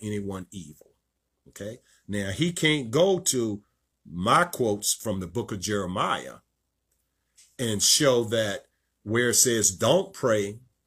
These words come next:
that it should apply to Joe Biden. And if anyone thinks I'm wrong,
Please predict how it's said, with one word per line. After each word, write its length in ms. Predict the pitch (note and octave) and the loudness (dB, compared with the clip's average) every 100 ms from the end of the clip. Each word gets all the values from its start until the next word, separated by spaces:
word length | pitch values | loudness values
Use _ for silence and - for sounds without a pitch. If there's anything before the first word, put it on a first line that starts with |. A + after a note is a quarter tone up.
| _ | _
that 460 | F#2+ A#2 A2+ G#2 - _ _ _ | -6 0 0 0 -6 _ _ _
it 160 | B2+ A2+ | -2 2
should 540 | - - B3+ B3 E3+ | 6 6 8 8 6
apply 460 | A2 G#2 B2 G2+ E2 | 4 -2 0 0 0
to 80 | E2 | -4
Joe 240 | E2 E2+ | -6 -8
Biden. 320 | D2 D#2 B1+ - _ _ _ _ _ _ _ _ _ | -8 -8 -10 -12 _ _ _ _ _ _ _ _ _
And 100 | G2+ | -8
if 140 | G2 A2 | -6 0
anyone 420 | E3 E3 D#3 D3 | 2 4 2 2
thinks 320 | D#3+ D3+ - | 0 2 2
I'm 220 | D3+ C#3+ | 2 2
wrong, 540 | D3 E3 D#3 C3 C3+ | 2 2 2 0 -2